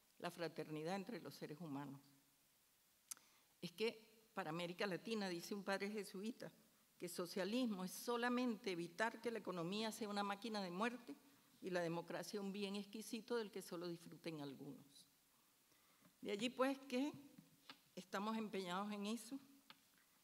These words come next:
de allí que ese empeño nuestro ha despertado el temor de los hegemones de siempre,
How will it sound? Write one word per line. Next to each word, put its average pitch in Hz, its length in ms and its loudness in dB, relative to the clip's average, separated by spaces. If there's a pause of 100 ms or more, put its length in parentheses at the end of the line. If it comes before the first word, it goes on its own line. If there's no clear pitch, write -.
(200)
de 180 120 0
allí 190 260 0
que 240 340 0 (1600)
ese 208 260 6
empeño 214 480 2
nuestro 214 380 -2
ha 208 40 2
despertado 196 800 2 (160)
el 180 140 -2
temor 180 320 0
de 208 100 2
los 208 220 2
hegemones 208 580 2
de 214 100 0
siempre, 220 520 2